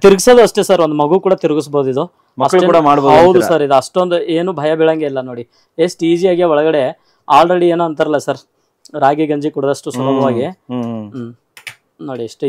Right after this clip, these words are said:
Speaker 1: ಈಸಿಯಾಗಿ ಹಾಕಿದೆ ಸರ್. ಸಣ್ಣ ಸಣ್ಣ ಪಾರ್ಟ್ ಮಾಡ್ಬಿಟ್ಟು just ಇದು ಪ್ರೆಸ್ ಮಾಡಿದ್ರೆ ಸಾಕು ಸರ್, ಆಟೋಮೆಟಿಕ್ ಒಂದು ಅರ್ಧ ಹೋಗ್ಬಿಡತ್ತೆ ನೋಡಿ ಸರ್.
Speaker 2: ಹೌದಲ್ಲ ಸರ್?
Speaker 1: ಹ್ಮ್. ಈಸಿಯಾಗಿ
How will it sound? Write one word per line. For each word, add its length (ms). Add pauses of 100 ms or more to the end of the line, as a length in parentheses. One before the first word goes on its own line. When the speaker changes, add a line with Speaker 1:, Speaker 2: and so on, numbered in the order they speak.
(140)
Speaker 1:
ಈಸಿಯಾಗಿ 360
ಹಾಕಿದೆ 360
ಸರ್. 160
ಸಣ್ಣ 220
ಸಣ್ಣ 260 (480)
ಪಾರ್ಟ್ 340
ಮಾಡ್ಬಿಟ್ಟು 360 (460)
just 220
ಇದು 100
ಪ್ರೆಸ್ 280
ಮಾಡಿದ್ರೆ 260
ಸಾಕು 260
ಸರ್, 180
ಆಟೋಮೆಟಿಕ್ 480 (120)
ಒಂದು 100
ಅರ್ಧ 220 (480)
ಹೋಗ್ಬಿಡತ್ತೆ 360
ನೋಡಿ 220
ಸರ್. 120 (440)
Speaker 2:
ಹೌದಲ್ಲ 300
ಸರ್? 240 (160)
Speaker 1:
ಹ್ಮ್. 160 (500)
ಈಸಿಯಾಗಿ 540